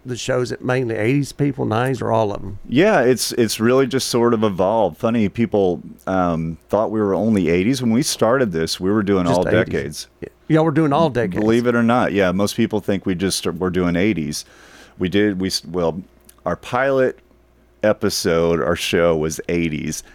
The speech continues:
Speaker 2: and then we started doing two thousands, like, current stuff.
Speaker 1: Right.
Speaker 2: We were doing Katy Perry and Kesha and all that stuff, but we realized, though, if you do current stuff, six months later, there, you're on your fourth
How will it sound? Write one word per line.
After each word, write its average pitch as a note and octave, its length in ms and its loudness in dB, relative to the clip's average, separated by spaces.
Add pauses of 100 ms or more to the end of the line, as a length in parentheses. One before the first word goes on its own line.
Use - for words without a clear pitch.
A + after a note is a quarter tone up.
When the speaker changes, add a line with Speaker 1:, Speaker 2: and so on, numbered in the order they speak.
(160)
Speaker 2:
and E2 160 -4
then E2 160 -4
we F2 80 -2
started F2 420 -2
doing F2 480 -2 (100)
two G2 200 -2
thousands, F#2 560 -2
like, D#2+ 140 -2
current F#2 420 -6
stuff. F#2+ 560 0
Speaker 1:
Right. B1+ 300 -2 (200)
Speaker 2:
We - 80 -8
were G2+ 60 -2
doing G2+ 300 0
Katy F2 340 -2
Perry E2 440 -2
and D#2 140 -8
Kesha D#2+ 600 -2
and D#2+ 120 -6
all D2+ 120 -6
that E2 200 -2
stuff, - 380 -6 (280)
but F#2+ 80 -4
we F2+ 80 0
realized, G2 580 0
though, F2 260 -4
if F#2 140 -8
you F#2 100 -6
do F#2 180 -4
current C#3+ 580 -4
stuff, D#2+ 540 -2 (600)
six - 400 -2
months F#2+ 340 -4
later, G#2+ 380 2
there, F#2+ 220 -4
you're C3 240 0
on G#2 140 2
your F2+ 100 0
fourth G2+ 560 -2